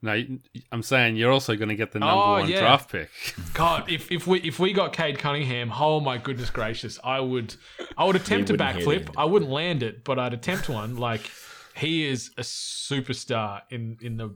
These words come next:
Speaker 2: in waiting, Cade Cunningham. He's, he's a big point. Like, I think he's six seven. Um, you know, can shoot, can distribute, can defend. He is an absolute stud. So if we got him, my goodness gracious, it's, uh, it's Raptors time all day. But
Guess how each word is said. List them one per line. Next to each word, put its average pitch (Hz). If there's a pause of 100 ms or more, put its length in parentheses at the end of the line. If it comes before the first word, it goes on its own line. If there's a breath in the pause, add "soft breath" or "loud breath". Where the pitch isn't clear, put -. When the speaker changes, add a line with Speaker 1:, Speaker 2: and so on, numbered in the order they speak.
(100)
Speaker 2:
in 117
waiting, 110 (100)
Cade 107
Cunningham. 107
He's, 110 (460 loud breath)
he's 123
a 123
big 139
point. 120
Like, 113
I 135
think 139
he's 120
six -
seven. 143 (400)
Um, 113
you 123
know, 120
can 123
shoot, 131
can 120
distribute, 123
can 113
defend. 120
He 127
is 117
an 123
absolute 113
stud. 277 (340 loud breath)
So -
if 127
we 143
got 156
him, 123
my 143
goodness 135
gracious, 107
it's, 113
uh, 117
it's -
Raptors 123
time 123
all 113
day. 110
But 104